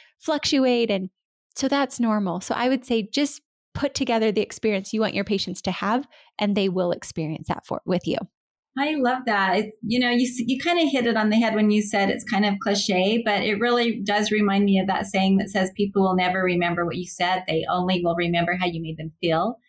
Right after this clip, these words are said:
Speaker 2: And it
Speaker 1: Mm-hmm.
Speaker 2: sounds like it's all that. It really is all that. And that, and it sounds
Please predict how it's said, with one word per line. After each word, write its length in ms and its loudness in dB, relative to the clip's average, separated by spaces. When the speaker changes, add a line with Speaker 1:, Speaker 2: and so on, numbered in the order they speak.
Speaker 2:
And 240 -4
it 40 4
Speaker 1:
Mm-hmm. 140 0
Speaker 2:
sounds 260 0
like 240 0
it's 240 -2
all 400 0
that. 360 -2
It 200 0
really 400 2
is 160 0
all 240 0
that. 300 0
And 160 0
that, 140 -2
and 120 2
it 120 0
sounds 480 0